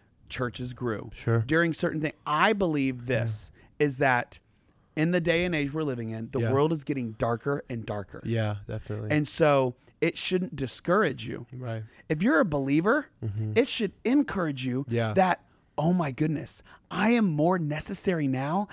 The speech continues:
Speaker 1: than
Speaker 2: Mm-hmm.
Speaker 1: I ever have been."
Speaker 2: Yeah.
Speaker 1: That I have to be exactly who I am, 'cause exactly who you are is the light that the world needs.
Speaker 2: That's right. Yeah, I think the reason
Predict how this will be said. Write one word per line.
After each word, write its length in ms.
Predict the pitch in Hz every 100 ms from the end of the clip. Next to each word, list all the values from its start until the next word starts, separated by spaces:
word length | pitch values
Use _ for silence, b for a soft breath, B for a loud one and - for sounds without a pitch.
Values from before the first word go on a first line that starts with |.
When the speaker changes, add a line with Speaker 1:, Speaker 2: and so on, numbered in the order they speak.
| 127
Speaker 1:
than 220 | 113 113
Speaker 2:
Mm-hmm. 80 | 107
Speaker 1:
I 80 | - -
ever 280 | 185 190
have 320 | 175 170 151 139
been." 340 | 170 156 110 - 127
Speaker 2:
Yeah. 200 | 120 107
Speaker 1:
That 140 | 196 -
I 180 | 180
have 300 | 208 185 165 -
to 340 | - 170 143 b b _
be 200 | 185 185
exactly 680 | 151 131 135 170 196 - 170
who 140 | 156
I 80 | 147
am, 160 | 165 170
'cause 180 | 147 156
exactly 540 | 160 160 240 - 214
who 100 | 180
you 220 | 196 170
are 320 | 175 202 143 123 b b _
is 200 | 180 165
the 180 | 156 160
light 460 | 147 175 175 123 - b b b b _ _
that 240 | 156 151
the 80 | 156
world 280 | 139 135 123 131
needs. 380 | 139 - -
Speaker 2:
That's 240 | 117 117 -
right. 220 | 113 107 - _
Yeah, 300 | 123 180 139 -
I 140 | 131
think 200 | 135 180
the 120 | 156
reason 460 | 135 160 147 135 101